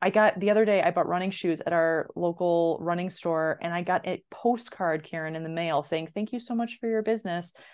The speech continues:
The sad part is, is that I actually returned those running shoes before I got the postcard, but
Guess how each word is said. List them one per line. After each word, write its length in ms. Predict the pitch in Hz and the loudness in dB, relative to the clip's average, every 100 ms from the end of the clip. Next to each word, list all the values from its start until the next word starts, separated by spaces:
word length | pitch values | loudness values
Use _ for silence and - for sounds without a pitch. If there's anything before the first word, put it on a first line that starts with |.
| - _ - | -20 _ -10
The 60 | |
sad 240 | 156 165 160 | 0 0 2
part 180 | 160 | 0
is, 160 | 151 147 | 0 -2
is 60 | 143 | -4
that 100 | 147 | -4
I 80 | 151 | -2
actually 280 | - 190 | -2 0
returned 420 | 214 202 311 277 269 | 0 0 -2 -2 2
those 200 | 277 240 | 2 2
running 200 | 233 240 | 0 0
shoes 200 | 233 233 | -2 -4
before 360 | - 190 156 170 | -4 -2 2 4
I 60 | |
got 160 | 180 185 | 4 0
the 40 | |
postcard, 500 | - 233 226 254 247 - - - | 2 0 6 6 6 0 -4 6
but 240 | 240 | 6